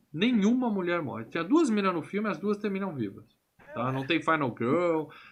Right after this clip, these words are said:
não tem aquele negócio quem é o pró-, eu, eu nem considero esse filme slasher, tá? É um Sexta-feira Treze. Bom, mas seguindo aqui. É,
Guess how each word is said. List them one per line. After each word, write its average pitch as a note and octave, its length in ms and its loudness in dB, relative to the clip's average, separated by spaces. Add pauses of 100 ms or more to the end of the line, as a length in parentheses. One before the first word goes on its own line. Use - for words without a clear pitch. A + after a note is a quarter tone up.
(180)
não C#3+ 180 0
tem D3 560 2
aquele C#3 240 -2
negócio C3+ 240 -4
quem D3+ 120 -2
é C#3 40 0
o B2 100 -4
pró-, B2+ 280 -4
eu, G#3 240 0
eu A#3 120 -2
nem C#4+ 160 0
considero A3+ 440 0
esse A3 100 -6
filme A#3+ 160 -6
slasher, A2 440 -8
tá? C#3+ 260 -6 (180)
É B2 140 -8
um D3+ 120 -8 (380)
Sexta-feira E3 500 -4
Treze. - 300 -16 (320)
Bom, D3 120 2
mas B2 140 0
seguindo E3+ 260 -2
aqui. C#3 200 -6 (1600)
É, C3+ 580 4